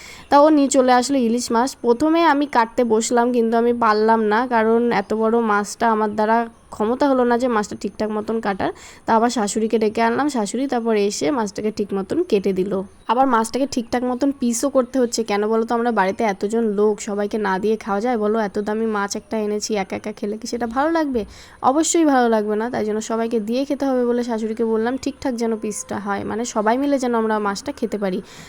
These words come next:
তা শাশুড়ি সেই রকমভাবে পিসটা করলো। আর আমি আজকে মাছটাকে করব আলু বেগুন দিয়ে ঝোল।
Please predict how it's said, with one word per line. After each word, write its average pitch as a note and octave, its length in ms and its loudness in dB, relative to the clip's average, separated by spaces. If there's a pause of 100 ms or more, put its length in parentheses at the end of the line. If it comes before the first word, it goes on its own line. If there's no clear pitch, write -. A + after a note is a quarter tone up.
(140)
তা A#3+ 180 0
শাশুড়ি B3 420 -2
সেই A#3+ 180 2
রকমভাবে A#3+ 400 0
পিসটা A3+ 320 -2
করলো। A3+ 260 0 (100)
আর A3+ 60 6 (100)
আমি A3 200 0
আজকে A#3+ 240 -2 (140)
মাছটাকে G3+ 400 -2 (120)
করব G#3 180 2 (240)
আলু G#3 180 2
বেগুন G3+ 300 2
দিয়ে A#3+ 160 2
ঝোল। A3 220 0